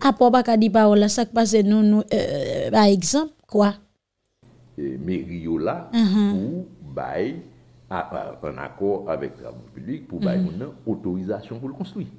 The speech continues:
Speaker 1: Mhm.
Speaker 2: Pour pas qu'arrêter, on y décide, plop, plop, plop, pour faire ouvrir, fond caille là, et pour faire caille là. Sans autorisation, sans rien du tout, pa vin prezante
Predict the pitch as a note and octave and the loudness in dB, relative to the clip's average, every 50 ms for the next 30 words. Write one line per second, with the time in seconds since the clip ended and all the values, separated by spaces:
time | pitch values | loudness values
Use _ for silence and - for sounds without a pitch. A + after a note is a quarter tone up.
0 | - - G#3+ G3+ F#3 F3 F3+ F3+ - C#2+ C2 C2+ C2+ B1+ C3 - A2+ A#2+ A#2 E2 | -8 -2 0 0 0 0 0 -2 -4 -6 -8 -6 -8 -8 -8 -6 -6 -4 -4 -4
1 | D2+ C#2+ C#2+ C#2 C2+ C2+ C#2 C2+ - - C2+ C2 C#2+ F2+ F2 F2 - F2 D#2+ - | -6 -8 -10 -12 -12 -10 -12 -12 -12 -14 -14 -10 -8 -8 -8 -8 -8 -10 -10 -8
2 | - - - - - - F2+ B2 B2 - D2+ C#2+ - - C2 C2 C2 C#2 C#2 C#2 | -10 -12 -12 -10 -8 -8 -8 -8 -8 -12 -16 -16 -16 -14 -12 -10 -10 -10 -12 -10
3 | B1+ C#2 C2 C2+ C#2 B1 B1+ - - - A1 - C#2+ D#2 D2+ C#2+ C2+ - C2+ C2 | -12 -12 -12 -12 -14 -16 -14 -12 -12 -12 -12 -10 -8 -8 -8 -8 -10 -12 -14 -12
4 | - D2 C#2 C#2+ - E2 D#2 F2 A2+ - - - - - - _ _ _ _ - | -10 -10 -10 -8 -8 -8 -6 -4 -4 -6 -6 -6 -10 -18 -20 _ _ _ _ -20
5 | - - - G#2 G#2 A2 G2 D2+ E2 F2 - - D2+ D2 C#2 B1+ B1 A#1 - - | -14 -8 -6 -4 -4 -4 -4 -4 -4 -6 -6 -6 -8 -8 -8 -8 -8 -10 -10 -8
6 | - A2 A2 A2 - F#2+ D2+ C#2 C#2 C#2 C2+ C2 C2 C2 C2 C2 C2 A#2 B2 C3 | -8 -8 -8 -8 -10 -10 -10 -10 -10 -10 -12 -12 -12 -14 -16 -12 -10 -8 -6 -6
7 | A#2 E2+ - C#2+ C#2 C#2+ D2+ C#2+ C#2 - D2 C#2 C#2 C#2 B1+ C2 D2+ | -4 -2 -4 -4 -4 -6 -10 -12 -12 -10 -10 -10 -10 -10 -12 -12 -12